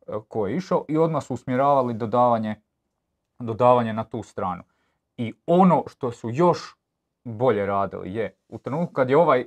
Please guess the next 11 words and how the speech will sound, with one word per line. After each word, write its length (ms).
igrač 300
sad 220
iskakao 460
tu, 360
kad 200
im 100
se, 460
e, 420
Davis 440
isto 260
dizao 420